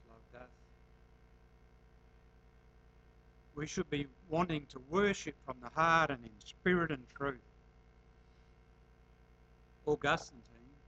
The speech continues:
he prayed like this: "You awake us to delight in praising you, for you have made us for yourself, and our hearts are restless until they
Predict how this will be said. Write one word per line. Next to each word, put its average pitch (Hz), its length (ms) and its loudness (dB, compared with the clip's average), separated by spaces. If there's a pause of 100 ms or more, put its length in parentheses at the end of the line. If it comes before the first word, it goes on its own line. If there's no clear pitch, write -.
(160)
he 147 80 -6 (120)
prayed 127 240 -2
like 127 260 -2
this: 175 240 -6 (840)
"You 175 160 4
awake 247 360 2
us 196 260 0
to 180 160 2
delight 170 520 6 (360)
in 147 240 -6
praising 180 460 4
you, 175 220 0 (760)
for 160 140 4
you 180 160 6
have 180 220 4
made 170 320 6
us 170 360 2
for 160 160 2
yourself, 151 480 -2 (1000)
and 160 140 2
our 165 180 6
hearts 180 460 6
are 160 160 4
restless 156 680 -2
until 151 380 -6
they 151 100 2